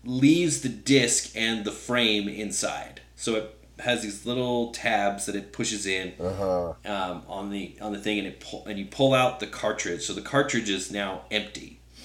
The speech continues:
Speaker 1: Um, and then it loads the disc, spins it, and then a specialized needle reads the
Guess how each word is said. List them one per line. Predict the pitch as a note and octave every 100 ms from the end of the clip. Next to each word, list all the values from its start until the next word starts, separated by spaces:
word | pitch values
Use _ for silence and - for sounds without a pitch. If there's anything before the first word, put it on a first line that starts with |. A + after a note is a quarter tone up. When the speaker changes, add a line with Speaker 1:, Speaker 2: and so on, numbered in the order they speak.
| - - - - -
Speaker 1:
Um, | G#2+ G2 F2 E2 E2 - - - - - -
and | A2+ A2+ A2+ A2 G#2+ G#2 G2 A2
then | A#2+
it | B2
loads | A2+ A2 A#2 A#2
the | -
disc, | A#2 G#2+ G#2 G#2 - - - -
spins | - - C#3+ D#3 A#2
it, | F#2+ F#2 F#2+ - - - -
and | G2
then | G2+ G2+
a | G2
specialized | F2+ - C3 - B2+ A#2 A2 G2+
needle | A2+ C3 D3+ A#2+ G2 F#2 F2+ - - - - - - -
reads | G2+ G#2+ A2+ A2+ A2+ A2 G2+ - - - - - G2+
the | A2 G#2+ G#2 G2+ G2 G2